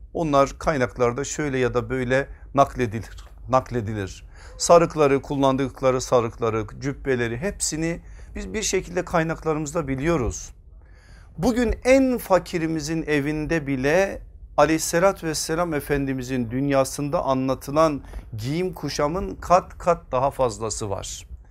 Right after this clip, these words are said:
Hal böyle olunca o alanı da konuşmamızın bir anlamı yok. Çünkü onu da konuştuğumuz zaman ah peygamberimiz nasıl fakir halde yaşamış, ah nasıl hayatı zorluklar içerisinde olmuş diyeceğiz.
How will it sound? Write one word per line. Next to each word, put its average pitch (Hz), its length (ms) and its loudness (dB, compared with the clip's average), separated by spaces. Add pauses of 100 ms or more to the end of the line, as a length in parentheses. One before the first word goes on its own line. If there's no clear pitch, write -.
(420)
Hal 185 280 4
böyle 208 240 8
olunca 196 720 4 (100)
o 220 180 8
alanı 208 360 6
da 247 120 4
konuşmamızın 123 800 -2
bir 117 160 2
anlamı 104 340 -2
yok. 101 220 -6 (100)
Çünkü 175 260 -2
onu 170 240 2
da 175 120 0
konuştuğumuz 160 640 -4
zaman 156 340 2 (400)
ah 208 280 8
peygamberimiz 170 840 2
nasıl 170 340 0
fakir 151 400 0
halde 139 300 2
yaşamış, 135 600 -2
ah 165 200 6
nasıl 165 440 0 (540)
hayatı 156 460 4
zorluklar 156 560 0
içerisinde 139 720 -2
olmuş 139 460 -2
diyeceğiz. 175 560 2